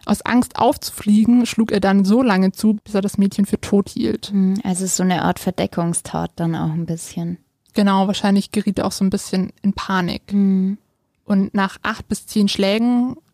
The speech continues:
Speaker 1: ließ er dann von ihr ab und hat dann auch angeblich kurz den Raum verlassen. Als er dann aber die Lara von draußen hat jammern und wimmern hören, ist er nochmal zurück, weil er eben dachte, okay, sie ist noch nicht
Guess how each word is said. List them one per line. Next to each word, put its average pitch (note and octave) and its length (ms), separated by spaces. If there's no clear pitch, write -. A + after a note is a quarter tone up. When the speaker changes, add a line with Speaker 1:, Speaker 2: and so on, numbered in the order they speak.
Speaker 1:
ließ G3+ 160
er G3 40
dann G3 140
von G3 180
ihr F#3 220
ab - 320
und G3 520
hat - 180
dann G3+ 120
auch - 160
angeblich G3+ 540
kurz - 680
den G3 80
Raum F#3 240
verlassen. C#4 600
Als G#3 160
er G#3 80
dann G3+ 140
aber G3 180
die G3 100
Lara G#3 360
von G#3 160
draußen G3 640
hat - 300
jammern G#3+ 400
und G3 180
wimmern A#3+ 340
hören, A#3+ 280
ist G#3 140
er G3+ 40
nochmal G3 300
zurück, A3 420
weil F#3+ 180
er - 60
eben G3 160
dachte, G3+ 240
okay, - 220
sie G3+ 140
ist - 120
noch G3+ 160
nicht - 180